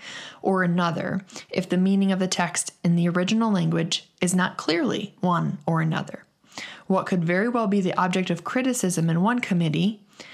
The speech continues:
as in, 'I can't tell exactly what this is supposed to mean,'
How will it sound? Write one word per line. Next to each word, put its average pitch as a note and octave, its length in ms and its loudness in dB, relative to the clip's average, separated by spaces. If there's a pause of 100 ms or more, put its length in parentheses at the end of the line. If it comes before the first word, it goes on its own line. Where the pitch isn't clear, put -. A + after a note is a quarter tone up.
(300)
as E3+ 280 2
in, E3 340 2 (100)
'I E3+ 100 -2
can't - 260 -2
tell F3 180 0
exactly E3 400 -2
what D#3+ 160 0
this D#3+ 160 -2
is D#3+ 80 0
supposed D#3+ 360 -2
to F3+ 40 2
mean,' G3+ 380 2